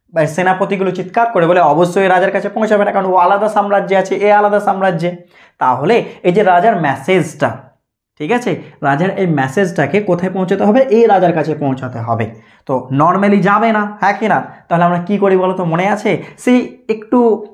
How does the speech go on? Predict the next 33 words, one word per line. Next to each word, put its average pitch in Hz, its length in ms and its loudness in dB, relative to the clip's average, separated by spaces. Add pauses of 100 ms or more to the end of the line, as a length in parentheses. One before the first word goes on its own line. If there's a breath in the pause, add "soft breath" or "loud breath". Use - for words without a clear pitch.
মানে, 196 200 -2
আগে 220 420 2
যেটা 196 280 0
করা 156 320 2
হতো 131 440 -2 (100)
আগের 226 360 0
দিনে, 151 320 -2
ওই 180 120 2
তি-, 185 180 -8
মানে 165 180 2
অনেক 220 240 2 (100)
আগে 151 420 0 (220 loud breath)
কি 202 100 0
করা 214 200 2
হতো? 269 240 -2 (180 loud breath)
কোনো 180 320 0
পাখি, 151 680 -2 (680)
কোনো 160 160 -4
পাখিতে 165 640 -2 (160)
কি 185 140 -2
কোনো 156 220 -4
চিঠি 170 460 -4
বা 156 120 0
something 156 380 -4
এরকম 143 300 -6
কিছু 143 220 -6
মেসেজ 135 360 -4
বেঁধে 123 280 -2
দিত, 143 180 -4 (320 loud breath)
তখন 135 240 -4
সেই 160 160 0
পা-, 120 380 -6
পাখিটা 120 360 -2